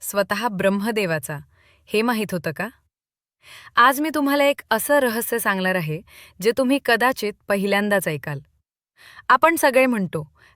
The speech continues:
रामाचे वडील राजा दशरथ, आई कौसल्या, हे सर्वांना माहीत असतं. पण एक प्रश्न क्वचितच कोणी विचारतो, "रावणाचा बाप कोण?" आणि इथेच रामायणातील सर्वात मोठा धक्का दडलेला आहे.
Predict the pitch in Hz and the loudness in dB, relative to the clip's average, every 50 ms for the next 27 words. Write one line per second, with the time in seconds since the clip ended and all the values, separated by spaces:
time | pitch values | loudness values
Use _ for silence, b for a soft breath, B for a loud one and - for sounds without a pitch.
0 | b 190 196 202 202 214 233 254 254 - 269 247 226 208 190 202 226 262 247 220 | b 2 2 4 4 4 2 0 2 2 2 2 4 2 2 0 0 -2 0 2
1 | 196 175 175 175 196 196 180 180 165 - - 160 156 147 - - - _ _ _ | 2 2 4 2 0 0 0 -2 -2 -2 -6 -8 -10 -10 -12 -16 -20 _ _ _
2 | _ _ - 185 180 180 220 262 - _ - 196 185 170 - - 185 175 165 151 | _ _ 0 0 0 0 -2 -4 -8 _ -2 -2 -2 -2 -2 -2 -2 -2 -2 -4
3 | 147 147 - B B B B B B B B - 294 311 - - 262 226 208 202 | -8 -10 -14 B B B B B B B B -2 -2 -2 0 2 2 4 4 4
4 | 220 233 233 240 247 240 233 196 185 165 - 165 - - - 160 - - _ _ | 4 2 2 0 0 0 0 -2 -4 -4 -6 -8 -10 -10 -12 -14 -16 -16 _ _
5 | _ _ _ b b b b b b b - 320 339 - - 285 330 349 - _ | _ _ _ b b b b b b b 0 0 2 2 2 2 0 0 0 _
6 | 349 339 320 - - 226 226 254 - - 254 240 233 - 302 - 277 269 - - | 2 2 2 2 0 -2 -2 -4 -2 0 0 0 2 0 0 0 0 0 0 -2
7 | 233 214 202 190 180 175 - 170 160 156 - - 151 156 - _ _ _ _ _ | -2 -2 -2 -2 -2 -2 -2 -4 -4 -4 -8 -12 -16 -16 -16 _ _ _ _ _
8 | b b b b b b _ - 180 180 175 180 185 196 226 269 - 311 294 262 | b b b b b b _ 2 4 4 6 4 4 2 2 2 2 2 4 4
9 | 269 269 - _ - 226 226 220 220 240 - _ _ _ _ _ _ _ _ b | 4 4 2 _ -2 -2 -2 -2 -4 -8 -14 _ _ _ _ _ _ _ _ b
10 | b b b b b - 185 196 202 - 208 190 - - 269 240 220 240 - - | b b b b b -2 0 0 -2 -4 -10 -10 -2 0 2 2 2 0 -4 -10
11 | b b b - 185 196 190 196 196 214 240 262 262 247 220 190 160 - 185 208 | b b b -4 0 2 4 4 4 4 4 4 2 2 0 -2 -2 -4 -6 -6
12 | 226 - - - 214 208 202 226 247 269 - 240 214 196 190 185 - - - 247 | -6 -6 -4 -2 -2 0 2 2 0 0 0 -4 -4 -4 -4 -4 -4 -2 -2 -2
13 | 233 208 180 - - 175 180 214 202 190 180 165 165 160 160 156 151 151 151 139 | -2 -2 -6 -8 -4 -4 -4 -2 -2 -2 -2 -2 -2 -2 -2 -2 -4 -6 -8 -10
14 | 151 | -12